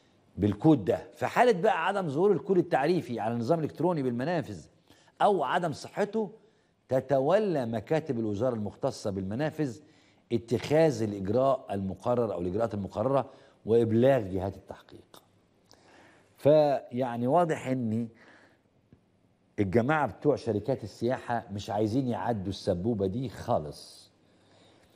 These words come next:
ويوما ما احنا بنعمل لكم ملف دلوقتي عن أشرف شيحة، اللي هو البوب الكبير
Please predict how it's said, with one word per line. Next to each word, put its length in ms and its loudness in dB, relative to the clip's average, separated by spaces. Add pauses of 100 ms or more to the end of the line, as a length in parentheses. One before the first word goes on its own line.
(160)
ويوما 460 6
ما 400 -2
احنا 180 -2
بنعمل 340 0
لكم 220 4
ملف 340 0
دلوقتي 440 2
عن 160 -4
أشرف 400 -6
شيحة، 340 -18 (520)
اللي 180 2
هو 120 6
البوب 360 2
الكبير 480 -4